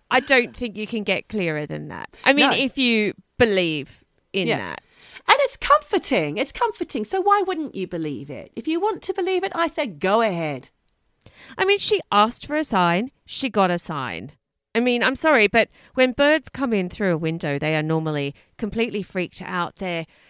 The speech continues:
Speaker 1: they're hitting windows. They're hitting their heads on ceilings. They're very disorientated. This bird made a beeline,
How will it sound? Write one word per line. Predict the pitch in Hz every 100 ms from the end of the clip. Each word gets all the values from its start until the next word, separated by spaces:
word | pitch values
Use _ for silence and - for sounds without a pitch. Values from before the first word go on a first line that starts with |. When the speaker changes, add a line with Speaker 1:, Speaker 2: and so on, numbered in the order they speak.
| _
Speaker 1:
they're | 180 170
hitting | - 254 226 208
windows. | 226 233 220 226 208 202 -
They're | 202 175
hitting | 175 233 226
their | 208 202
heads | 202 196 180
on | 190 175
ceilings. | 170 208 196 185 180 180
They're | 190 190
very | 208 240 233
disorientated. | 214 190 170 151 151 151 165 135 - 98 - - _
This | 349 -
bird | 220 170 151 160 _ -
made | 196 190
a |
beeline, | - 285 269 175 135 160